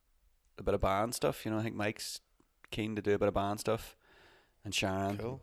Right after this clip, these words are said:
Speaker 1: myself, um, maybe need a bass player. Uh, <laughs>
Speaker 2: Hit me up, no worries.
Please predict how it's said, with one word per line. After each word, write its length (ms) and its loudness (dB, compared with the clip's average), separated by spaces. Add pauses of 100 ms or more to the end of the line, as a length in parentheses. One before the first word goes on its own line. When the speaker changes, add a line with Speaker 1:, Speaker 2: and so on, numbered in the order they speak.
Speaker 1:
myself, 580 -2 (800)
um, 420 -2
maybe 160 -4
need 120 -2
a 20 -6
bass 240 2
player. 320 2 (1300)
Uh, 500 2 (560)
<laughs> 60 0 (400)
Speaker 2:
Hit 640 2
me 80 0
up, 160 -2
no 160 0
worries. 280 -2